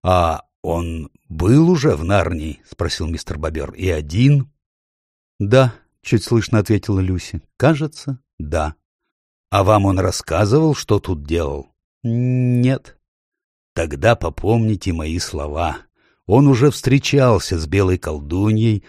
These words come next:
встал на её сторону, и она показала, где её замок. Я не хотел упоминать об этом раньше, ведь он вам брат и всё такое, но как только увидел его, сказал себе: 'На него нельзя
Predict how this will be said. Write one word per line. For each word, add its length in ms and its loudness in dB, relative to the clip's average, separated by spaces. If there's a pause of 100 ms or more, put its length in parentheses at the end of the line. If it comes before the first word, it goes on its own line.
(180)
встал 380 0
на 100 -2
её 220 0
сторону, 600 0
и 40 4
она 240 2
показала, 720 0
где 380 -2
её 220 -6
замок. 500 -8 (480)
Я 160 4
не 100 4
хотел 460 0
упоминать 540 0
об 100 -2
этом 300 -4
раньше, 480 -2
ведь 200 -6
он 160 0
вам 240 -4
брат 440 0
и 260 -10
всё 240 -10
такое, 640 -2 (440)
но 160 2
как 200 0
только 300 2
увидел 520 2
его, 320 4
сказал 560 0
себе: 460 -8 (520)
'На 160 -6
него 400 -2
нельзя 720 -2